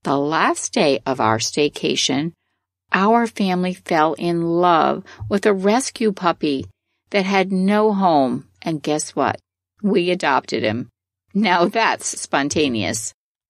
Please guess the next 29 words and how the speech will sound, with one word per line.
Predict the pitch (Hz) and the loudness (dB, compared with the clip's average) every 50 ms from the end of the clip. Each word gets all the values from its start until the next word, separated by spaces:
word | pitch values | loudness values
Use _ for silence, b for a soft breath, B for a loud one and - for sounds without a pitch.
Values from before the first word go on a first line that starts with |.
| _ _ _ _ _ _ _ _ _ _ | _ _ _ _ _ _ _ _ _ _
But | 262 254 247 233 - - _ _ _ _ _ - - | 2 4 4 2 2 -2 _ _ _ _ _ -12 -6
as | - 165 196 220 220 - | -2 0 0 2 2 2
an | 302 370 | 2 2
important | 392 381 370 - 349 370 311 - 339 359 359 320 | 2 2 2 2 2 2 2 2 0 0 0 2
note, | 294 262 202 165 156 151 - - _ _ _ _ _ - | 2 2 4 4 4 2 2 -2 _ _ _ _ _ -2
adopting | 180 185 190 220 208 202 214 214 - 277 285 | -2 0 2 2 4 4 2 2 2 2 2
a | 302 277 | 2 2
pet | - - - 220 180 165 - - - _ _ | -2 -2 0 0 2 2 0 -2 -6 _ _
is | - 196 185 185 175 180 - - - _ | 0 0 2 0 0 -4 -6 -12 -10 _
a | - | -6
serious | - - - - - 220 202 175 156 151 - - - | -6 -6 -8 -2 0 2 2 4 4 2 2 0 -2
commitment. | - - - - - - 139 139 120 - - - _ _ _ _ _ _ _ _ _ _ _ _ | -6 -4 -4 -4 -2 -2 -2 -2 -2 -2 -4 -8 _ _ _ _ _ _ _ _ _ _ _ _
You | - 247 262 | 2 2 4
may | 240 226 233 233 240 | 4 4 4 4 4
make | 247 247 233 - | 4 2 2 0
a | 226 | -2
spontaneous | - - - 190 185 180 - 202 180 165 160 147 143 147 - - | -4 -2 0 0 0 0 0 0 0 2 2 2 0 -2 -4 -4
decision | - 147 - - - 226 214 - 147 147 151 156 | -6 -4 -2 0 0 0 2 0 0 0 -2 0
to | - - 156 151 | 0 0 0 0
fulfill | - - 143 - - 170 156 | 0 -4 -2 0 2 2 2
the | 143 | 0
family | 143 - - 147 135 127 123 135 | 0 -2 0 0 0 0 -2 0
dream | - 196 196 190 160 | 2 2 2 2 0
of | 139 117 - | -2 -2 -4
bringing | _ - 170 160 147 139 - | _ 0 0 0 0 -2 -4
home | - 156 147 139 - | -4 -4 -4 -4 -4
a | - 147 | -4 -4
new | 139 135 - | -4 -4 -4
pet, | - - - 247 - - - | -6 -6 -4 -4 -4 -4 -6